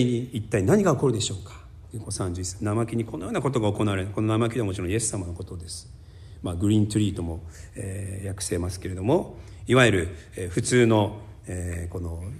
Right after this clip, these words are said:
生きた木ですね。これイエス様に例えられている、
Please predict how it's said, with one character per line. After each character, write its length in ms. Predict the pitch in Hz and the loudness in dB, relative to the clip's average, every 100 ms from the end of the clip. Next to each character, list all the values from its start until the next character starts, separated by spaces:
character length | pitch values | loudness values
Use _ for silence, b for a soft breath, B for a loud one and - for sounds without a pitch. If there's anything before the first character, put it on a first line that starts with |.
| - | -4
生 100 | 127 | -4
き 120 | - | -2
た 180 | 90 80 - | -6 -6 -10
木 180 | - 101 | -8 -6
で 100 | 85 | -4
す 100 | 85 | -6
ね。 260 | 95 123 170 | -4 -4 -2
こ 100 | 120 | 0
れ 80 | 92 | 2
イ 20 | |
エ 60 | 104 | 2
ス 100 | - | 0
様 160 | 85 | -2
に 80 | 80 | -6
例 200 | 85 87 | -6 -6
え 40 | |
ら 80 | 87 | -4
れ 60 | 87 | -4
て 100 | 90 | -6
い 40 | |
る、 80 | 85 | -6